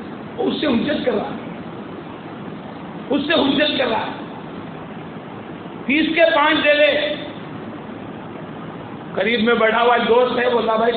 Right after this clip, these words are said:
تیس کے تین لے لے۔" اس کو تیس روپیہ دیتا ہے،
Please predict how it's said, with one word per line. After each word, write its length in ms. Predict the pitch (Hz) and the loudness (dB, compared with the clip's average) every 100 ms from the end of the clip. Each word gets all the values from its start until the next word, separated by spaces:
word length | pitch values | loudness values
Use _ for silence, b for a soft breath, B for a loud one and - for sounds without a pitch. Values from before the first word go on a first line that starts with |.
| 233 | 2
تیس 120 | 233 - | -2 2
کے 80 | 247 | 2
تین 280 | 240 247 | 2 2
لے 100 | 240 | 4
لے۔" 180 | 240 269 302 320 285 - - - - - - - - - - - - - - - - - | 6 8 6 4 0 -4 -6 -8 -10 -10 -10 -10 -12 -10 -10 -10 -10 -10 -10 -10 -12 -6
اس 200 | 160 202 202 | 0 0 4
کو 100 | 247 | 4
تیس 380 | 247 247 285 269 | 4 2 2 2
روپیہ 300 | 269 277 262 | 4 4 6
دیتا 360 | 254 277 | 6 6
ہے، 40 | 277 | 6